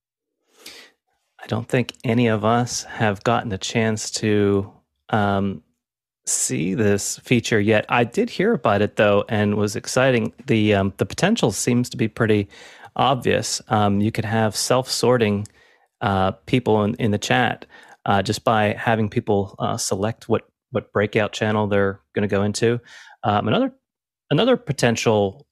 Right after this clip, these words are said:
um, interest, well, just that. So having people have certain, uh, areas of interest, they could also,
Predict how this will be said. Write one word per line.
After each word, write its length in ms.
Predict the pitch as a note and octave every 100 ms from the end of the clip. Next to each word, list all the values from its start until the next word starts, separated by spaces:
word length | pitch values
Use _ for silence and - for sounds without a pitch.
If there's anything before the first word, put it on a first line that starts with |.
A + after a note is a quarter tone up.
| -
um, 260 | G2+ G2
interest, 560 | A2 A2 - G#2+ G#2 - _ _ -
well, 260 | G#2+ F2 _ _ _ _ -
just 160 | B2+ -
that. 300 | A#2 - -
So 520 | - A2 G#2 F#2+ - _ _ -
having 360 | C3 B2+ A#2+ A2+
people 360 | B2 - G2+
have 240 | G2+ G#2 G2+
certain, 420 | A#2+ G2+ F#2+ G2+
uh, 180 | G#2+ -
areas 300 | A#2+ A2 G#2
of 100 | G2
interest, 480 | G#2+ B2 A#2 C3 - _ - _ -
they 80 | G#2+
could 120 | -
also, 600 | G2 A2+ - A2 G2+ -